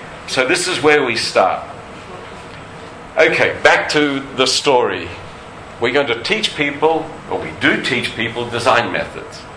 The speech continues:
What sort of claims can we make about the educational value of what they do?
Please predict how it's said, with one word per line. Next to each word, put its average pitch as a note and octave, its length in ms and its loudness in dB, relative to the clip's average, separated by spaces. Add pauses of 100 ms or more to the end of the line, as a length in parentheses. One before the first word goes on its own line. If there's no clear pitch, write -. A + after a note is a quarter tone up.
(920)
What F#3 260 4
sort F#3+ 400 2
of E3 180 -4
claims D3 460 2
can C3+ 240 0
we C#3 120 2
make B2+ 540 2 (600)
about B2 560 4
the B2 120 2
educational A2+ 840 0
value G#2+ 520 2
of F#2 160 -2
what G#2+ 240 2
they G2 200 0
do? E2+ 300 -4